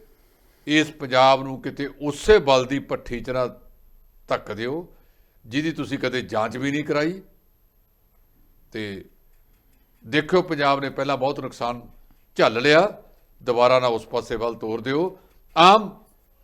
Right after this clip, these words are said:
ਜਿਹੜੇ ਮਾਹਰ ਨੇ, ਸਿਆਸੀ,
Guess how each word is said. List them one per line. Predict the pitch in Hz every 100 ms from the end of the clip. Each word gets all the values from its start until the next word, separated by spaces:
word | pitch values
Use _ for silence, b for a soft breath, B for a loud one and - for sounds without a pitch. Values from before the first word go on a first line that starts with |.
| _ _ _
ਜਿਹੜੇ | 135 156 139
ਮਾਹਰ | 117 120 135 156
ਨੇ, | 165 185 185 - _ _ _ _ _ _ _ _ _ _ _ _ _
ਸਿਆਸੀ, | - 135 123 - 180 196